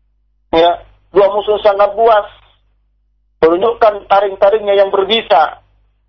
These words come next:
yang justru dipertajam taring-taring yang berbisa tersebut oleh anak-anak kaum muslimin itu sendiri. Dan kita tidak pungkiri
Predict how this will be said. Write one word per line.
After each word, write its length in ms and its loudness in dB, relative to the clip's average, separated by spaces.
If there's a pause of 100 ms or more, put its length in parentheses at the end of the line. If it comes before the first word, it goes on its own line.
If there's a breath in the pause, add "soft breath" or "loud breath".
(460)
yang 160 0
justru 560 0 (400)
dipertajam 880 0 (240)
taring-taring 640 0
yang 160 0
berbisa 400 0
tersebut 480 -2
oleh 160 2
anak-anak 480 0
kaum 240 0
muslimin 400 -2
itu 80 0
sendiri. 560 -2 (1500)
Dan 180 2
kita 240 0
tidak 240 -2
pungkiri 480 -2